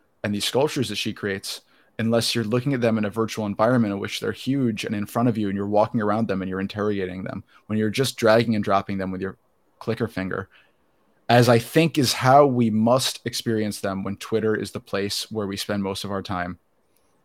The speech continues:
I think it's very hard to appreciate the artistry. Um, I think it's very, very hard to appreciate the artistry. And in place of that, we have name and we place importance, admiration that should be coming from the art.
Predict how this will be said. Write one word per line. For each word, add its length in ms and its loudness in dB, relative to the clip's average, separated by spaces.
I 60 -2
think 160 -2
it's 140 -12
very 400 0
hard 300 -2
to 100 -4
appreciate 580 -4
the 100 -6
artistry. 600 -6
Um, 400 -10
I 60 -2
think 140 -6
it's 140 -12
very, 460 0
very 240 -2
hard 240 -4
to 80 -4
appreciate 400 -6
the 80 -4
artistry. 480 -4
And 80 -4
in 80 -4
place 320 0
of 80 -4
that, 320 -2
we 100 -4
have 220 0
name 320 2
and 160 -2
we 80 -6
place 600 -2
importance, 840 0
admiration 840 2
that 200 0
should 280 2
be 120 4
coming 240 0
from 140 -2
the 60 0
art. 300 0